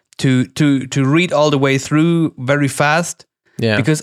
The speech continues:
Speaker 1: maybe f-, find this one detail on the last page, um, and I may, probably know what the book is all about,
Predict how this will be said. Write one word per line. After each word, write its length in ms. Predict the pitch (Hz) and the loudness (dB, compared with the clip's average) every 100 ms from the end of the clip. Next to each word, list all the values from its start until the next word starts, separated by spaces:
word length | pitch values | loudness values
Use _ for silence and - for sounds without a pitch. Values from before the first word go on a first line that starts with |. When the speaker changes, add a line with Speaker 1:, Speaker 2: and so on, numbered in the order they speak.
| - | -2
Speaker 1:
maybe 280 | 151 156 156 | -2 0 -2
f-, 200 | - - | -4 -10
find 320 | - 160 160 170 | -6 -2 0 0
this 160 | 151 | -2
one 180 | 147 147 | 0 0
detail 280 | 185 196 143 | 0 0 -2
on 80 | 123 | 0
the 60 | |
last 280 | 120 120 131 | 0 -2 -2
page, 440 | - 135 147 - - _ _ _ _ _ _ _ _ - | 0 0 -2 -6 -14 _ _ _ _ _ _ _ _ -2
um, 760 | 131 127 127 127 127 131 - _ | 0 0 0 -2 -2 -4 -8 _
and 140 | 135 131 | -2 0
I 60 | |
may, 180 | 135 139 - - - - _ _ _ - | 0 -2 -6 -16 -18 -20 _ _ _ -4
probably 300 | 160 143 139 | -2 0 0
know 160 | 139 | 2
what 180 | 156 143 | 2 0
the 60 | 139 | 0
book 220 | 135 151 | -2 -2
is 100 | 143 | -2
all 140 | 139 131 | -2 -2
about, 500 | 127 135 160 170 | 0 0 0 -2